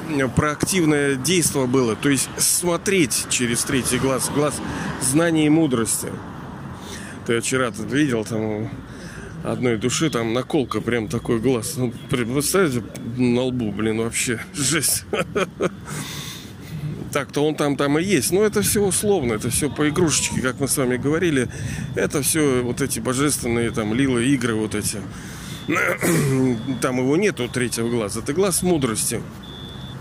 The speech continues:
знания. Но не просто знание, как там чего-то сделать функциональное, как починить там водопровод, электрику. Нет, не это знание, а знание, которое приводит,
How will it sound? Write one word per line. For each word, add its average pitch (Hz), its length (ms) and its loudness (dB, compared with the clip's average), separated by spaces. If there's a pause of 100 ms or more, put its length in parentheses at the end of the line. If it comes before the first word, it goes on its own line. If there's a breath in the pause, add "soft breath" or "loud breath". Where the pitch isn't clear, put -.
(160)
знания. 110 580 0 (520 loud breath)
Но 151 180 4
не 143 120 4
просто 190 360 2
знание, 127 580 0 (760 loud breath)
как 135 200 -4
там 110 260 -2 (2000 loud breath)
чего-то 123 420 0
сделать 113 500 0 (200)
функциональное, 120 800 0 (1120 loud breath)
как 120 160 -4
починить 131 480 0
там 104 260 -6 (100)
водопровод, 120 680 -2
электрику. 123 540 -2
Нет, 127 340 0
не 135 140 4
это 135 340 -2
знание, 107 400 -2
а 110 40 -4
знание, 127 340 0
которое 131 360 0
приводит, 131 440 0